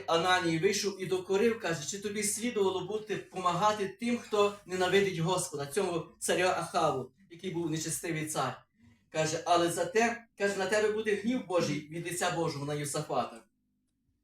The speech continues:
Ну, каже, і добре знайдено в тебе, бо ти вигубив ідолів землі юдейській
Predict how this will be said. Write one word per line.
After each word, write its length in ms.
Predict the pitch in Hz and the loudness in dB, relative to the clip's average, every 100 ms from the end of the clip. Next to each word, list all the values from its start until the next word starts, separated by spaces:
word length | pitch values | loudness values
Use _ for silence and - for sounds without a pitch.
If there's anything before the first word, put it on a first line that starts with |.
| _ _ - | _ _ -6
Ну, 140 | 180 | -2
каже, 280 | 202 214 214 226 | 4 2 2 -4
і 100 | 247 | 0
добре 360 | 214 202 190 | 2 4 2
знайдено 480 | - 180 170 170 165 | 0 0 0 0 -4
в 60 | 160 | -2
тебе, 440 | 165 147 139 - _ _ | 0 0 -2 -8 _ _
бо 140 | - 180 | -6 -4
ти 200 | 220 202 | 0 0
вигубив 540 | 135 254 233 226 226 - | 2 2 2 -2 -4 -4
ідолів 560 | 196 196 175 170 165 - | -6 -4 -2 -2 -4 -8
землі 420 | - 135 170 185 220 | -8 -6 -4 -4 -4
юдейській 680 | 233 - - - - - | -4 2 4 4 0 -12